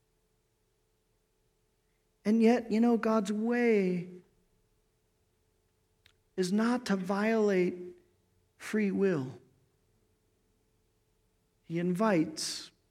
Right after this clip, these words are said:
he blesses, but he allows us to choose, doesn't he? I prayed that he would violate free will anyways.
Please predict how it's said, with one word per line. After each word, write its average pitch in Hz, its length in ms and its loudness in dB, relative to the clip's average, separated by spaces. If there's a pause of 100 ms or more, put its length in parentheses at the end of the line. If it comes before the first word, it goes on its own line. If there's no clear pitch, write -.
(480)
he 185 80 -6
blesses, 185 880 -4 (1500)
but 175 120 -4
he 185 80 6
allows 202 960 0 (720)
us 196 300 -2
to - 180 -12
choose, 143 720 -6 (100)
doesn't 170 220 -10
he? 208 160 -8 (2250)
I 165 140 0
prayed 170 280 -2
that 180 120 -2
he 156 80 -2
would 185 160 -2
violate 196 460 -4
free 233 160 0
will 247 260 2
anyways. 277 1040 2